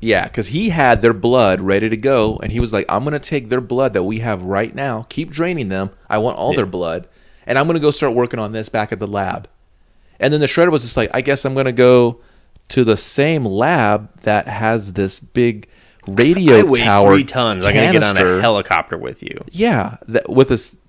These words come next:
Speaker 2: It was built in because their plan was foiled previously.
Speaker 1: But they were always ready for it. Wouldn't the city just be like, "What the fuck is that?"
Speaker 2: Yeah, like,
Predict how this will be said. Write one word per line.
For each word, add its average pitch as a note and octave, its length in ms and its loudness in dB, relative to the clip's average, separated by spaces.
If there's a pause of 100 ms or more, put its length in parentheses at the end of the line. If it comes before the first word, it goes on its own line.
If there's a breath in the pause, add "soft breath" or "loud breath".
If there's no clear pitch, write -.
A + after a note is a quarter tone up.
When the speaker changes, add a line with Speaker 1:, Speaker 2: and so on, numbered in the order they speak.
(280)
Speaker 2:
It B2+ 100 2
was C#3+ 140 2
built D3+ 300 4
in A2+ 260 2
because A2 220 -6
their G#2 140 0
plan A2 280 -2
was F2+ 160 -6
foiled G2+ 680 -2
previously. - 840 -10 (180)
Speaker 1:
But B2+ 160 0
they D3 120 6
were E3 100 8
always D#3 300 4
ready F3+ 200 0
for G2+ 220 0
it. F#2+ 120 -6
Wouldn't A3 260 0
the D4+ 60 -2
city E3+ 320 -2
just D#3 160 -10
be D#3+ 60 -8
like, A#2 120 -6
"What - 100 -8
the D#4+ 80 -8
fuck - 300 -10
is C3 160 -10
that?" E2+ 400 -8
Speaker 2:
Yeah, F#3 540 0
like, C#3+ 520 -4